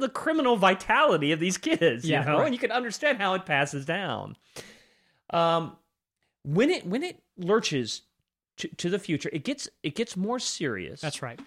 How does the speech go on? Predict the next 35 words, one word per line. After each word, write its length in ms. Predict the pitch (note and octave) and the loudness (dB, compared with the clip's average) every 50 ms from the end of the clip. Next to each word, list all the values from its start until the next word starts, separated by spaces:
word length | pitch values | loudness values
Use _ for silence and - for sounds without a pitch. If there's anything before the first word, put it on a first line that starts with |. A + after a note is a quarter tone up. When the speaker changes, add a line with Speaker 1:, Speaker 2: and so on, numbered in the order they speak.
| _ _ _ - - | _ _ _ -6 -4
Speaker 1:
A 80 | D3+ | 0
little 320 | D3+ E3+ A#3 D#4 F4+ E4 D4+ | 2 4 4 4 4 4 4
less 220 | D4 C#4 C#4 - | 4 2 2 0
compelling, 760 | - B3+ A#3 - - - B3 D4 C#4 G3 B2+ A2+ G#2+ A2 A#2+ - _ _ _ _ _ _ _ _ _ _ _ - | -4 -6 -6 -6 -6 -6 -6 -4 -4 -4 -4 -4 -6 -10 -12 -14 _ _ _ _ _ _ _ _ _ _ _ -10
and 160 | - D3+ F3 | -8 -6 -6
the 80 | F#3 E3+ | -6 -4
movie 320 | E3+ F3 A#3+ C#4+ D4 C4+ | -4 -4 -4 -4 -4 -6
has 180 | G#3+ A#3 A#3+ - | -6 -6 -6 -8
a 60 | D#3+ | -10
big 360 | C3+ - - - A3 B3 - _ _ - | -12 -10 -6 -6 -6 -6 -8 _ _ -20
problem, 540 | - - - - A3 C4+ A#3 D#3 C3+ B2+ | -20 -18 -12 -8 -6 -6 -6 -6 -6 -6
in 60 | A#2+ A2 | -6 -6
my 180 | A2+ A2+ G#2+ G#2 | -6 -6 -8 -10
opinion, 600 | - - - - - - - - - - - C#3 - _ _ _ _ | -12 -14 -16 -16 -16 -14 -14 -16 -18 -18 -20 -20 -20 _ _ _ _
and 120 | - B2+ | -16 -12
that 100 | D#3+ A3 | -12 -10
is 80 | C4+ A#3+ | -10 -10
the 60 | A#3 | -10
performance 400 | F3+ F3 D#3 - G3+ F#3+ F#3 E3+ | -10 -10 -8 -6 -4 -4 -4 -4
of 160 | F3 C#3+ A#2 G#2+ | -4 -6 -6 -6
Robert 320 | G#2+ G#2 A2+ - C3 - | -6 -6 -6 -8 -10 -8
De 80 | - C#3 | -8 -6
Niro. 440 | C#3+ D#3 F#3 A#3+ C#4 C#3 E2+ D#2 - - _ _ _ _ _ _ _ _ _ _ - - | -6 -6 -6 -6 -8 -10 -12 -14 -18 -20 _ _ _ _ _ _ _ _ _ _ -12 -8
Speaker 2:
Hmm. 180 | E4 D4+ E3+ A#2 - _ - _ - | -8 -6 -6 -8 -10 _ -14 _ -2
Speaker 1:
I 200 | D#3 - A3+ C4 | 2 4 4 4
was 220 | C4+ D4 D#4 C4 D4+ | 4 2 0 0 0
expecting 880 | D#4 - - - - _ - D4 D4 - - - F3 C#3+ B2 B2 A#2+ - _ - | -2 -4 -4 -6 -6 _ -4 -4 -4 -4 -4 -4 -4 -2 -4 -6 -8 -10 _ -8
a 200 | D#3+ D3+ D3 C#3 | -4 -2 -2 -2
fascinating 1040 | C3+ - - - - E3+ G3 A3 G3+ - - F#3 D#3+ D3 C#3 C3 B2+ B2 A#2+ A#2+ A#2 - _ _ _ _ _ _ _ _ _ _ | -4 -8 -12 -12 -8 -6 -4 -4 -4 -4 -4 -2 -2 -2 -2 -2 -4 -4 -6 -6 -8 -12 _ _ _ _ _ _ _ _ _ _
performance. 480 | - D#3 C#3 - D3 C3 B2+ C#3 C#3 - | -6 -6 -4 -2 -2 -2 -2 -2 0 0
Maybe 180 | F#3+ A#3+ D#4 C#4+ | 0 2 2 2
he 80 | D#4 | 2
wanted 260 | D#4 D4+ D4 C#4+ A3+ | 2 0 0 0 0
to 80 | A3 G3+ | -2 -2
depart 680 | D#3+ F3+ - - - - G3+ F#3+ D#3 C3 B2 - - | -4 -4 -6 -8 -6 -2 2 2 4 2 2 -2 -8